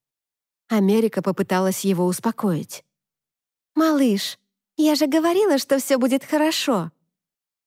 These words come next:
«Мерик, зачем ты подталкиваешь их? Я говорил тебе, что будет дальше». «А я говорила, что всё будет совсем не так. Ты мне не веришь?» Шепли пошёл к себе в комнату.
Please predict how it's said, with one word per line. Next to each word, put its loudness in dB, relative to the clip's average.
«Мерик, 2
зачем 0
ты 0
подталкиваешь 0
их? -2
Я 4
говорил 2
тебе, 0
что -2
будет 0
дальше». -2
«А 4
я 2
говорила, 2
что -2
всё -2
будет 0
совсем 0
не 4
так. -4
Ты 2
мне 4
не 4
веришь?» -2
Шепли -2
пошёл -2
к -14
себе -2
в -18
комнату. -4